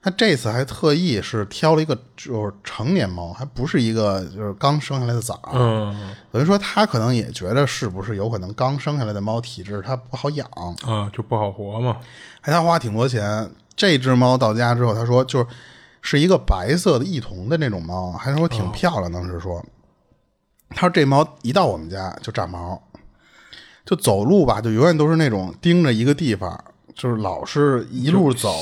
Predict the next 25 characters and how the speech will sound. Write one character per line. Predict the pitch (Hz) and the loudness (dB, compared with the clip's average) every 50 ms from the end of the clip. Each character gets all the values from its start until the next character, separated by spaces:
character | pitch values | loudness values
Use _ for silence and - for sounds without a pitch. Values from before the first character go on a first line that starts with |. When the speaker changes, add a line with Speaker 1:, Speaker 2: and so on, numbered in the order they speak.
| 69 82 | -2 0
Speaker 2:
就 | 98 | 0
小 | 110 107 123 | 2 2 4
心 | 156 175 156 151 143 - | 4 4 6 4 4 4
翼 | 147 | 2
翼 | 147 151 143 123 110 | 0 0 0 0 0
的 | 104 104 104 | 0 -2 -2
那 | 101 101 | -4 -4
种， | 101 92 | -6 -6
Speaker 1:
一 | |
路， | |
Speaker 2:
是 | 90 | -4
吗？ | 101 | 0
Speaker 1:
对， | 104 156 131 113 98 | 2 2 2 2 0
一 | 110 120 151 | -2 0 2
路 | 185 190 160 | 2 2 2
走 | 123 113 98 92 | 2 0 -2 -2
一 | 98 | 0
路 | 120 135 131 | 0 0 -2
看 | 120 - - - - 120 | -2 -4 -2 -2 0 0
着 | 110 | 0
那 | 110 107 104 | -2 -2 -4
个 | 101 101 | -4 -6
地 | 101 101 92 | -6 -6 -8
方。 | 92 90 87 - | -8 -8 -6 -4
Speaker 2:
嗯。 | 117 104 101 95 95 | -2 -2 -2 -2 -6